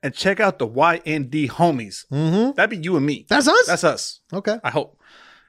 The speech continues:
Speaker 1: Ever si-, he says, "Ever since he started listening to this podcast, his credit score went up."
Speaker 2: <laughs> Dude, I read that and it cracked me up.
Speaker 1: <laughs> Yeah.
Speaker 2: Yeah.
Speaker 1: I see, people don't think we're responsible for all the things that we say we are,
Speaker 2: Mm-hmm.
Speaker 1: but his credit score actually went up.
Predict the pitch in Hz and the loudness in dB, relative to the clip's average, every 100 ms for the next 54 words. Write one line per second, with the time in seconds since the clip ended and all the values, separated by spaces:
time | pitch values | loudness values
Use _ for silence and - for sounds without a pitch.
0 | _ _ _ _ _ - 214 311 339 - | _ _ _ _ _ 0 2 4 0 0
1 | 269 233 240 208 214 269 294 302 240 240 | -4 -2 0 0 2 2 2 -2 -2 -2
2 | - 254 208 175 214 294 302 294 - 311 | 0 2 2 0 0 -2 -4 -6 -2 -2
3 | 320 330 359 - - 339 359 - 381 370 | -2 -6 -6 -10 -2 0 0 -2 -2 -2
4 | - 175 143 143 135 123 - - - - | 0 2 4 4 2 -2 -4 -12 -14 -2
5 | - - 185 - - - 151 - 247 294 | -2 0 -2 -2 -10 -6 -6 -6 -2 -2
6 | 302 - 196 170 - 160 151 - 175 147 | -2 -2 0 0 0 0 0 2 4 4
7 | 143 - 185 135 143 151 131 120 113 269 | 0 -2 -2 0 0 0 -2 -4 -2 2
8 | 190 - - - - 180 175 262 220 269 | 2 0 -10 -20 -8 0 0 2 0 0
9 | 285 247 285 285 233 175 175 180 175 175 | 0 0 -2 -2 0 0 0 -2 -2 -4
10 | 175 170 170 170 165 156 143 147 151 - | 0 2 2 0 -4 -2 -2 -2 -4 -4
11 | 233 196 135 113 101 139 131 151 269 - | -4 -2 -2 -2 -6 -4 2 2 2 0
12 | 233 233 165 147 175 - 202 175 175 175 | -2 0 0 2 2 2 -2 0 0 2
13 | 170 135 - | 2 0 -4